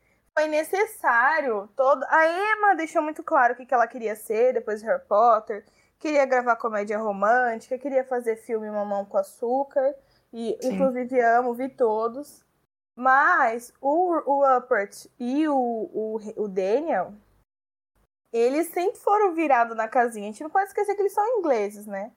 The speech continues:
Speaker 2: <laughs> Começa
Speaker 1: E
Speaker 2: por aí.
Speaker 1: eles não têm pudores, eles,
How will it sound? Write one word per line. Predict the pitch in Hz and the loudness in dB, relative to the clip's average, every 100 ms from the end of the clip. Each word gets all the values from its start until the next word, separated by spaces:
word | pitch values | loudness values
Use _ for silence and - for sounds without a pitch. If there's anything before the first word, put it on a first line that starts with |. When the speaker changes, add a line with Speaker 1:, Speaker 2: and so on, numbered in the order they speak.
| _ | _
Speaker 2:
<laughs> | - - 233 | -8 -2 0
Começa | - 196 185 226 | 2 2 2 2
Speaker 1:
E | 262 | 2
Speaker 2:
por | 247 | 4
aí. | 240 208 220 190 - _ _ | 4 4 2 0 -8 _ _
Speaker 1:
eles | 294 320 | 0 2
não | 330 | -2
têm | 370 381 | 0 -2
pudores, | 403 370 247 233 254 277 262 233 233 233 | -2 0 2 4 6 6 4 0 -6 -2
eles, | 220 214 226 233 - - | -2 -2 -8 -10 -18 -20